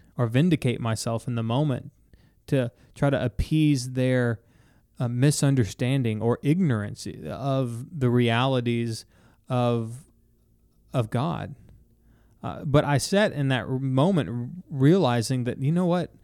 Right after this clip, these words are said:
There's gonna be a time, regardless if my biological family, many of them decide to s-, to, to follow Christ or, or not, that I'm gonna be vindicated even in their eyes. That they're gonna say, "Oh, that's why,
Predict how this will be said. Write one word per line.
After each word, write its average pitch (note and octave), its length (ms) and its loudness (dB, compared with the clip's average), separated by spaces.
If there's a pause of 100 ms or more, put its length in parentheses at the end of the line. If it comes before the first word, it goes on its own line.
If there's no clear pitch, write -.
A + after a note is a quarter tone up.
(240)
There's F#3+ 200 4
gonna G#3 180 0
be C3 100 4
a A2 60 2
time, B2+ 680 -2
regardless C3 500 -2
if B2 140 -6
my A2+ 300 -6
biological A#2 500 -2
family, A#2 320 -6
many A#2 240 -2
of A2+ 100 -4
them A2 120 -4
decide A#2 400 -4
to A2 40 -4
s-, - 140 -12 (100)
to, - 220 -10 (320)
to - 80 -10
follow B2+ 240 0
Christ C3+ 320 -2
or, A#2 120 -4
or A#2 140 -4
not, C#3+ 320 -2
that A#2+ 140 -2
I'm F#3 180 0
gonna C3+ 160 0
be A2 140 2
vindicated A#2 760 -2
even F#3+ 300 0
in A2+ 160 -2
their F#3+ 240 -2
eyes. - 440 -6 (840)
That C#3+ 320 4
they're D#3+ 280 2
gonna E3 180 2
say, A#2+ 240 -4 (600)
"Oh, B2+ 800 0
that's C#3 480 -2
why, G#2 640 -4